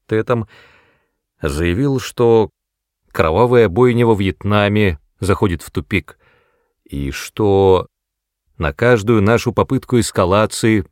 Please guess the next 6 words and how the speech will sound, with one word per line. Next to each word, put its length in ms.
противник 540
отвечает 580
тем 280
же. 160
И 100
далее: 680